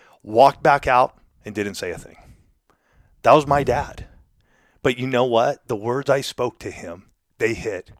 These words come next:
And I got to experience that later in life. And so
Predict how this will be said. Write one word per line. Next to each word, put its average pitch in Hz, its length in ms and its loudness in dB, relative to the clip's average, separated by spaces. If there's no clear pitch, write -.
And 131 120 -6
I 139 80 0
got 156 220 -2
to 156 100 -6
experience 147 560 -6
that 120 280 -8
later 143 380 0
in 113 140 -4
life. 113 440 -12
And 139 120 -4
so 135 360 2